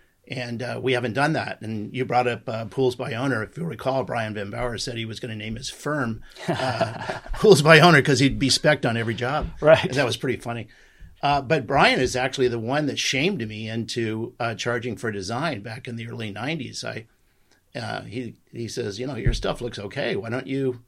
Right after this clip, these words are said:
Speaker 1: why don't you charge for it?" And I, I was in the mar-, same market as everybody else, you know, no, nobody did that.
Speaker 2: Mm-hmm.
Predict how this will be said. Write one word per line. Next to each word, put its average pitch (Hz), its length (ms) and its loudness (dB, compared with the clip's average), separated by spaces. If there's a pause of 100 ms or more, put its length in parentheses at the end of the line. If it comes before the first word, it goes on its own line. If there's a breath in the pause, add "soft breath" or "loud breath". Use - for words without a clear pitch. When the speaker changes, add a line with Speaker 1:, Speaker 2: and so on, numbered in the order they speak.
(200)
Speaker 1:
why 120 100 -10
don't 131 140 -6
you 123 80 -6
charge 180 320 0
for 110 160 -10
it?" 110 80 -6
And 107 80 -4 (400)
I, 120 80 0
I - 40 2
was 123 140 0
in 120 100 -2
the 107 60 -2
mar-, 110 220 0
same 120 240 -2
market 117 220 -2
as 101 100 -4
everybody 98 340 -4
else, 139 300 -2
you 110 60 -8
know, 98 180 -8
no, 113 340 -8
nobody 127 320 -8
did 101 220 -12
that. - 260 -16 (160)
Speaker 2:
Mm-hmm. 110 240 -4